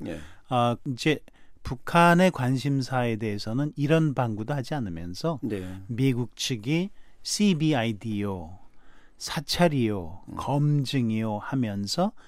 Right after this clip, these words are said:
Speaker 2: 일방적이고 강도적인 요구들을 드러냈다.
Speaker 1: 네.
Speaker 2: 이렇게 밝히고 있습니다.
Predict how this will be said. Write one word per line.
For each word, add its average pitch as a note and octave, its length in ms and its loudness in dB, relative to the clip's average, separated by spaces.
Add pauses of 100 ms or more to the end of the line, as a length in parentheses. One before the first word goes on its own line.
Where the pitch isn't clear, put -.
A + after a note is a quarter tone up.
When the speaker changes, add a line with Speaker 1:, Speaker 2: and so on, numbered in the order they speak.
(240)
Speaker 2:
일방적이고 C#3 1120 0
강도적인 B2 920 -2
요구들을 G2 680 -6
드러냈다. F2+ 880 -10 (160)
Speaker 1:
네. D2 200 -14
Speaker 2:
이렇게 E3 360 4 (140)
밝히고 - 420 -6
있습니다. G2 560 -6